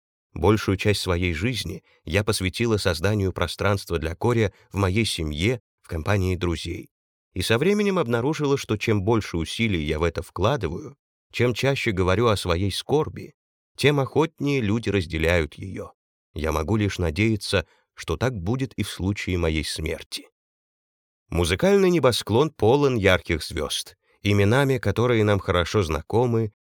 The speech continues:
музыкой, которую мы знаем наизусть. За каждым из этих имен стоят продюсеры, менеджеры, авторы песен — люди, которые формируют музыканта точно скульптуру, вылепляя его и его творческий путь.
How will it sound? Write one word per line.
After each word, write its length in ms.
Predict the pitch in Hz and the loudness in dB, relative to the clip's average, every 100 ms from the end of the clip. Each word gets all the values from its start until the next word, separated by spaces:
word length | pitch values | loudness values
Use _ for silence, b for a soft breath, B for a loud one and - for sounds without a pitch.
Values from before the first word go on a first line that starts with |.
| _ - | _ -4
музыкой, 520 | - 156 143 143 139 | 2 2 2 -2 -2
которую 440 | 104 95 131 135 | 0 0 2 2
мы 120 | 117 95 | 2 2
знаем 360 | 82 87 85 | 2 2 2
наизусть. 640 | 80 78 - 87 - - - _ _ _ - | 2 0 -4 -6 -8 -12 -16 _ _ _ -8
За 180 | 73 82 | -4 0
каждым 460 | 95 104 82 82 | 4 4 2 0
из 100 | 80 | 2
этих 300 | 92 - 82 | 0 0 -4
имен 280 | 80 85 113 | 0 2 2
стоят 400 | - 80 95 101 | 0 -2 0 -2
продюсеры, 720 | - 80 104 123 107 107 104 _ _ | -4 -4 -4 -2 0 2 2 _ _
менеджеры, 720 | 85 92 113 127 101 107 107 - _ | 0 2 2 2 2 2 2 0 _
авторы 420 | - 143 - 90 78 | -6 -4 0 0 0
песен — 580 | - 135 120 120 110 - _ _ | 0 0 2 0 0 -4 _ _
люди, 420 | - 80 120 104 | -6 -2 0 0
которые 400 | 85 85 107 117 | -4 -2 0 2
формируют 540 | 104 98 95 117 131 104 | 0 0 2 2 0 0
музыканта 680 | 90 82 - 127 117 117 101 _ - | -2 -2 -2 -2 0 0 0 _ 0
точно 340 | 120 - 101 | 0 0 -4
скульптуру, 760 | - 104 85 - 170 156 156 b b | -2 -2 -4 -4 -2 0 -2 b b
вылепляя 580 | b 110 120 101 120 151 | b 2 2 2 -2 0
его 460 | 139 110 98 92 131 | -2 0 0 2 0
и 120 | 107 | 0
его 280 | 98 82 95 | -2 0 -2
творческий 640 | - 87 80 85 - 82 | 0 -2 -2 -4 -6 -8
путь. 460 | - - 78 - - | -8 -8 -8 -8 -12